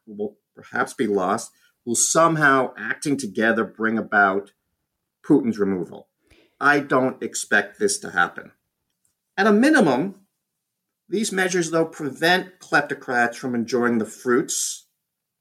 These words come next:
of their, of their wealth, and, uh, hopefully will deter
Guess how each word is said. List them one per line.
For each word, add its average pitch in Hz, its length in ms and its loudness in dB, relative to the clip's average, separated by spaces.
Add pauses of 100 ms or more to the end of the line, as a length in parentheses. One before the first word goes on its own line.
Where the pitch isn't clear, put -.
(180)
of 113 360 2 (240)
their, 98 640 2 (160)
of 95 160 -6
their 95 160 0
wealth, 127 480 -2 (640)
and, 107 480 2
uh, 107 380 4
hopefully 175 560 -2
will 151 260 -4
deter 120 800 -2